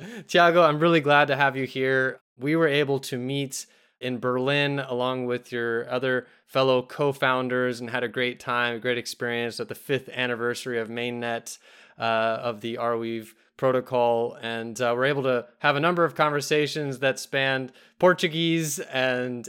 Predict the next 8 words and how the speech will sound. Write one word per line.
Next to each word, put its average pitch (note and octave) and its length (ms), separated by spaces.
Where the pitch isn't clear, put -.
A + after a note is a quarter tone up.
A D#3 160
I C#3+ 360
and A#2+ 300
Arweave C#3 540
and B2+ 100
everything C#3 340
in B2+ 80
between. B2 580